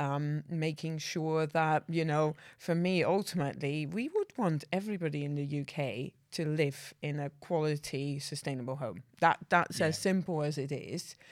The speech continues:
Speaker 1: Be that because people are, uh, could be in social housing, in a private rented sector, or owner occupiers. Um, and that's basically what I try to do with, with, with a lot,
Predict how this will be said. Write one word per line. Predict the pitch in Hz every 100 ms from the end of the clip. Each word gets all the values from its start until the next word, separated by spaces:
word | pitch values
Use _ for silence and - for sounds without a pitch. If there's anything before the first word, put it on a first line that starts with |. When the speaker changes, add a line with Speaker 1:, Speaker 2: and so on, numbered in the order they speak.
| - - - -
Speaker 1:
Be | 165 165
that | 160 165 151 -
because | 156 151 151
people | - 170 156 147
are, | 147 143 -
uh, | 151 143
could | - 170
be | 151
in | 139
social | 143 214 208 190
housing, | 175 156 151 147 147
in | 143
a | 143
private | - 147 147 -
rented | 147 143 147
sector, | - - - - 139 -
or | 160 147 147 143 - - - -
owner | 156 147 139
occupiers. | 147 151 - - 135 76 85 143 - -
Um, | 151 147 147 151 147 151 151 _ _ _ _ - -
and | 185
that's | 180 170 147
basically | 180 170 - 165 151
what | 151 143
I | 143
try | - 123
to | 139
do | 143 78
with, | 110 151 151
with, | 160 147 -
with | 147 135
a | 147
lot, | 127 117